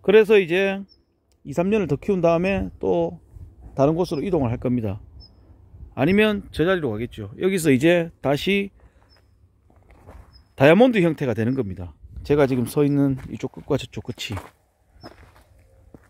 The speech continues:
"야, 다른 밭에는 그렇게 안 키우던데 왜 여기는?" 자, 산이냐 밭이냐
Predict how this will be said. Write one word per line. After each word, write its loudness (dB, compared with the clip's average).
"야, 8
다른 2
밭에는 2
그렇게 0
안 0
키우던데 -6
왜 0
여기는?" -2
자, 2
산이냐 2
밭이냐 -6